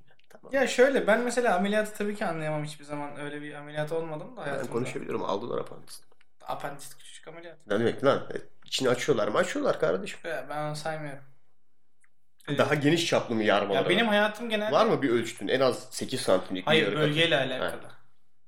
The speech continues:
Speaker 1: Ya bak, karın daha neresini yaracaklar?
Speaker 2: Öyle değil oğlum, mesela
Speaker 1: Sırtımı mı açmaları lazım?
Speaker 2: Yani bence ön tarafında, yani göğüs hizasından bir yer açılıyorsa
Speaker 1: Ha, buradan illa
Speaker 2: Aynen.
Speaker 1: yukarıdan olması
Speaker 2: Abi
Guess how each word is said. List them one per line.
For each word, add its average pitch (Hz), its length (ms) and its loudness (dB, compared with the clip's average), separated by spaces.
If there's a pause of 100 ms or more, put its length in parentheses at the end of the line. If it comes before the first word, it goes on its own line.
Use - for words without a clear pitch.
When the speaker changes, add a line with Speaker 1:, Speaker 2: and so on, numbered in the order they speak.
(200)
Speaker 1:
Ya 107 120 2
bak, 92 160 -6
karın 147 320 2
daha 123 140 8
neresini 151 360 0
yaracaklar? 143 480 0 (640)
Speaker 2:
Öyle 131 220 -16
değil 135 120 -20
oğlum, 147 180 -14
mesela 135 500 -6
Speaker 1:
Sırtımı 151 440 2
mı 156 120 4
açmaları 82 460 0
lazım? 80 220 -8
Speaker 2:
Yani 135 380 0 (200)
bence 151 480 4
ön 190 220 4
tarafında, 156 420 0
yani 131 260 0
göğüs 160 280 2
hizasından 165 680 0
bir 160 60 -2
yer 165 120 4
açılıyorsa 156 480 2
Speaker 1:
Ha, 123 140 2
buradan 123 340 4
illa 104 200 0
Speaker 2:
Aynen. 98 160 6
Speaker 1:
yukarıdan 110 340 4
olması 92 340 2
Speaker 2:
Abi 120 60 4